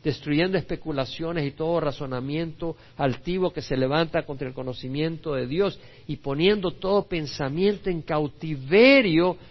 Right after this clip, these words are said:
a la obediencia de Cristo". Todo pensamiento que se levanta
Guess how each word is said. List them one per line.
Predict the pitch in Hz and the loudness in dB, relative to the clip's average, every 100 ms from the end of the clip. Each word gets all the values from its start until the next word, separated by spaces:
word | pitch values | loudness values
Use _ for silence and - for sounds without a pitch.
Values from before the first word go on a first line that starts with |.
| - | -6
a | 156 | 0
la | 160 | 2
obediencia | 147 147 156 170 - 160 | 4 2 2 0 -2 0
de | 147 139 | 0 -2
Cristo". | 151 156 - | -4 -6 -6
Todo | 147 190 233 | -6 2 2
pensamiento | 240 277 262 - 208 208 226 302 294 202 185 | 2 -2 -4 -2 -2 -2 2 2 2 -2 -4
que | 160 | -4
se | - | 0
levanta | 151 147 160 247 311 262 - 131 107 | 2 2 2 4 4 2 -2 -6 -6